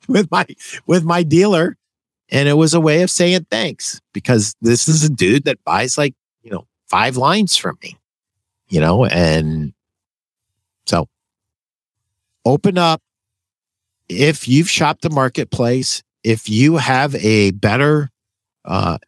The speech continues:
way to compete, do it. But if you're gonna just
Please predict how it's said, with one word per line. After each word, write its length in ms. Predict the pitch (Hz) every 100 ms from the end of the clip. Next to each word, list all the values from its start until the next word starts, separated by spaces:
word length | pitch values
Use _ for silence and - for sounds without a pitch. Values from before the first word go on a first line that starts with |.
| _ _ _ _ _
way 500 | - 98 107 113 139 147
to 180 | - 131
compete, 840 | - - - - 123 151 - - _ _ _ _ _ _ _ _
do 240 | 120 113
it. 100 | 65 - _ _ _ _ _ _ _
But 180 | 92 76
if 220 | 85 -
you're 240 | 107 127
gonna 680 | 135 127 120 120 110 104 101 104
just 520 | - 110 107 -